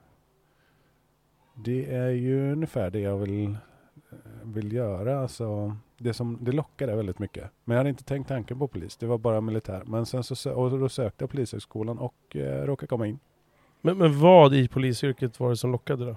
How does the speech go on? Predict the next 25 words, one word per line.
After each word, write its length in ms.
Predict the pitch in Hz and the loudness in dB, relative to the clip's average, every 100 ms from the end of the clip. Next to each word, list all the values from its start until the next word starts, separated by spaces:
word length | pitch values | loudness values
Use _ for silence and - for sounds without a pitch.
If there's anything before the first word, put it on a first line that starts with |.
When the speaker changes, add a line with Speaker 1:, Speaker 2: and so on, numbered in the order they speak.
| - _ _ _ - | -14 _ _ _ 0
Speaker 2:
Blåljusen 640 | 147 131 127 143 - 131 | 4 6 4 2 0 0
och, 240 | 123 123 131 | 0 0 0
och 180 | 135 147 | 2 0
action, 300 | - - 127 | -2 0 4
Speaker 1:
Ja, 320 | 143 147 147 | 6 8 6
Speaker 2:
liksom, 100 | 120 113 | 4 -2
eller? 200 | 127 143 | -2 2
Speaker 1:
ja. 160 | 113 127 - - - - _ _ _ _ _ _ | 2 0 -6 -20 -20 -20 _ _ _ _ _ _
Speaker 2:
Mm. 240 | 127 117 113 | -12 -10 -10
Speaker 1:
Action 520 | - 131 - - 123 127 | -6 -6 -6 -2 0 0
och 240 | 120 - | -2 -2
jag 180 | 123 120 | 0 2
var, 260 | 120 120 113 - 123 123 139 | 2 0 -2 -16 -12 -12 -6
jag 100 | 127 | -2
har 60 | 127 | 0
alltid 200 | 117 113 | -2 -2
varit 280 | 110 - - | -4 -4 -6
duktig 340 | 120 - 110 | -6 -4 -8
på 440 | - 110 107 107 104 - - - | -2 -2 0 -2 -6 -12 -20 -4
vapen 440 | 110 113 104 113 | 2 4 2 -2
och 100 | 113 | -4
taktik 500 | 107 - 120 113 - | -6 -8 -6 -6 -8
och 80 | - | -10
sånt. 480 | 98 98 - - - _ _ - | -8 -10 -14 -20 -20 _ _ -12
Eh, 380 | 120 98 95 | -8 -8 -8